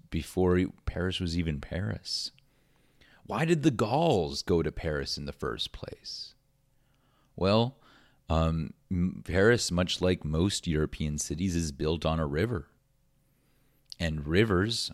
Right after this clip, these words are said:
fresh water, has been a,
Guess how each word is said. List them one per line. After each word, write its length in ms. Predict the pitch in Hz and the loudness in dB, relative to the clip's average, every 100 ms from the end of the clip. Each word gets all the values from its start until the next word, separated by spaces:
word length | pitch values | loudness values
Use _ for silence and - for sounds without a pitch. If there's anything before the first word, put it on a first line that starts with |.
| - | -14
fresh 420 | - 92 101 - | -4 0 2 0
water, 640 | 80 73 85 107 85 90 - - - _ _ _ _ _ _ _ _ - | -4 -2 0 2 2 0 -4 -18 -20 _ _ _ _ _ _ _ _ -12
has 360 | - 87 76 | -4 -4 -4
been 340 | 71 82 82 - | -2 -2 -2 -2
a, 260 | 82 80 - | -4 -4 -6